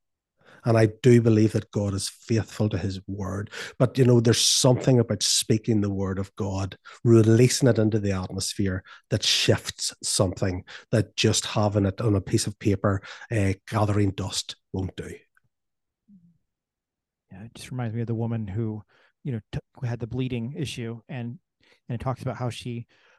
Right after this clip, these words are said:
Speaker 2: you know, reaches out and touches the tassel. But it sounds like, I forget the scripture, but it's, um,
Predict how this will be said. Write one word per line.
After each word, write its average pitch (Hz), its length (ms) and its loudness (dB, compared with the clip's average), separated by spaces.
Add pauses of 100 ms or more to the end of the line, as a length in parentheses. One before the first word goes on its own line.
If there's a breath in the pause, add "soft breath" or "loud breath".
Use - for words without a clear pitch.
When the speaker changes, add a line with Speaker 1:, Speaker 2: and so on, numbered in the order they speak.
(140)
Speaker 2:
you 151 140 -4
know, 117 60 -4
reaches 127 280 -6
out 123 80 -6
and 117 80 -14
touches 120 220 -12
the - 80 -16
tassel. 131 240 -10
But 127 100 -6
it 113 60 -12
sounds 180 260 -2
like, 180 100 -8
I 139 180 -10 (120)
forget 156 260 -6
the - 100 -20
scripture, - 260 -6
but 127 100 -4
it's, 117 140 -12 (200)
um, 123 380 -6